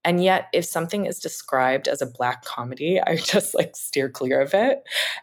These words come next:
And I think part of this has to do with the fact that it's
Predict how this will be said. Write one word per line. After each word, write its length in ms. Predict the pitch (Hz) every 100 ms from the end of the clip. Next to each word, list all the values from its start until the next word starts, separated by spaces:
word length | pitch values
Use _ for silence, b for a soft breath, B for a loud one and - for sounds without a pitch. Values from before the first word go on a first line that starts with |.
| -
And 420 | 180 196 180 170 165 - _
I 100 | 175
think 520 | 208 - - 220 233 - -
part 380 | - - 220 220
of 120 | 202
this 200 | 160 -
has 200 | 139 -
to 80 | 135
do 580 | 127 131 127 127 123 - _ _ _
with 340 | - 147 147 -
the 80 | 139
fact 380 | 147 131 -
that 220 | - 139 - _ _
it's 240 | 156 -